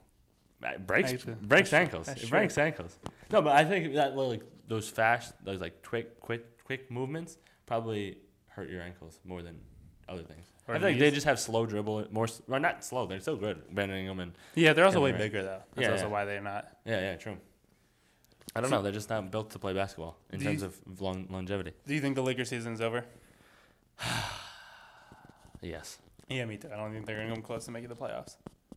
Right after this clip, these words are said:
Speaker 1: But they're also not far out either.
Speaker 2: Uh, they're far enough.
Speaker 1: I thought they're, like, four games or something.
Speaker 2: Yeah.
Speaker 1: Yeah, there's only twenty games left
Speaker 2: No,
Speaker 1: of
Speaker 2: actually,
Speaker 1: the
Speaker 2: they might be less than that, honestly.
Speaker 1: Oh, okay.
Speaker 2: They're, they are really
Speaker 1: Yeah,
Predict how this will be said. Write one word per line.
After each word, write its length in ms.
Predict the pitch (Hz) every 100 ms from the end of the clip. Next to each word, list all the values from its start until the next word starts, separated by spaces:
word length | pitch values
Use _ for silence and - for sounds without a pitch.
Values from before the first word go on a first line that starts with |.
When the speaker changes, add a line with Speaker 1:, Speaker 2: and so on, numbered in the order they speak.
| _ - -
Speaker 1:
But 200 | 120 160
they're 140 | 165 123
also 340 | 156 170 160
not 220 | 151 143
far 220 | - 110
out 260 | 101 107 78
either. 200 | 107 85 80 - -
Speaker 2:
Uh, 380 | 165 175 170 175
they're 120 | 170
far 220 | 185 214 147
enough. 360 | 117 - - - _ _ _ _ _ _ _ -
Speaker 1:
I 60 |
thought 100 | 160
they're, 120 | 160
like, 160 | 151 113
four 180 | 110 113
games 260 | 101 95 80
or 40 |
something. 340 | 78 80 -
Speaker 2:
Yeah. 160 | 247 240 226 - -
Speaker 1:
Yeah, 140 | 101
there's 160 | - 98
only 160 | 95
twenty 240 | 90 90 90
games 220 | 90 90
left 80 | 98
Speaker 2:
No, 80 | 226
Speaker 1:
of 60 |
Speaker 2:
actually, 160 | 233 247
Speaker 1:
the 60 | 175
Speaker 2:
they 60 |
might 140 | 208 214
be 100 | 131
less 220 | 127 123
than 120 | 117
that, 200 | 113 -
honestly. 300 | 120 117 131
Speaker 1:
Oh, 40 | 98
okay. 240 | - 87 98
Speaker 2:
They're, 340 | 160 185 147 156
they 140 | 175
are 220 | 190 226
really 240 | 139 165
Speaker 1:
Yeah, 60 | 127